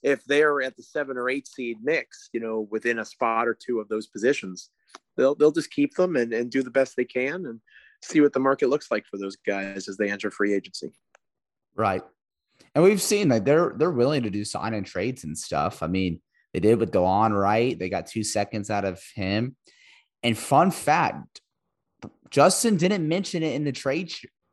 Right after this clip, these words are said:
Speaker 2: trade tree, but one of the draft rights in that trade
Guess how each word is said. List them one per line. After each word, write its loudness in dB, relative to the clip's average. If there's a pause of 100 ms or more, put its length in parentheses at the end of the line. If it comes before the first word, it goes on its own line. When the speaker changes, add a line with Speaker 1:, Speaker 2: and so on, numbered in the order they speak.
Speaker 2:
trade -6
tree, -2 (760)
but 4 (240)
one 0
of -2
the 2
draft -2
rights -6 (380)
in -4
that 0
trade -2